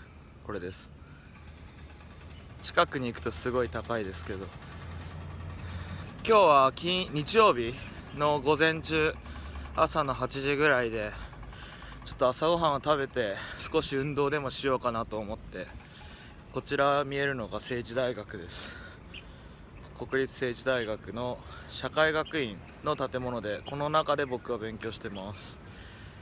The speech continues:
政治学科は七階ですね。南の七階、奥かな。で、あの、最近、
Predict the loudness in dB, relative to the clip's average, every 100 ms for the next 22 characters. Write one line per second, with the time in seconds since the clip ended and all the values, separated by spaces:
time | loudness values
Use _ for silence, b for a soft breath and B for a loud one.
0 | B -16 -10 -2 -2 0 0 0 0 0
1 | 0 -2 -4 -2 -2 -2 -2 -4 -6 -8
2 | -10 -10 -6 -4 -4 -4 -6 -6 -6 -4
3 | -6 -6 -12 -12 -10 -10 -10 -12 -14 -16
4 | B B B B B B -16 -14 -14 -14
5 | -16 -16 -16 -16 -16 -16 B B B B
6 | -6 -4 -4 -4 2 2 2 0 0 -2